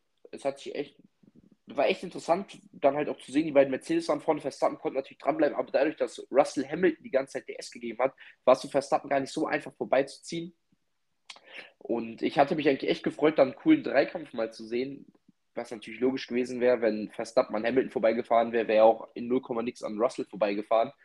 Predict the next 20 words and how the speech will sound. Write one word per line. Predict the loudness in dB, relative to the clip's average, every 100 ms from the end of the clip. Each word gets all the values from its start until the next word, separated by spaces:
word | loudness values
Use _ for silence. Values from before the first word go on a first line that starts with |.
| -20 -20 -20 _ -10
Und | -2
dann | 0 2
hätte | 0
er | -2
das | -2
Rennen | -2 -2
genauso | -2 -2 -2
dominiert, | -6 -4 -4 -4 -6
wie |
es | -8 -8 -18 -6
ohne | -2 0
der, | 0 0 -2
ohne | -2 -2
die |
rote | -2 -4 -6
Flagge | -4 -2
gelaufen | -2 -2 -4 -4
wäre. | -2 0 -2 -6 _ _ _ _ _ _ _ -12 4
Aber | 6 8 8 6
ich, | -2 -12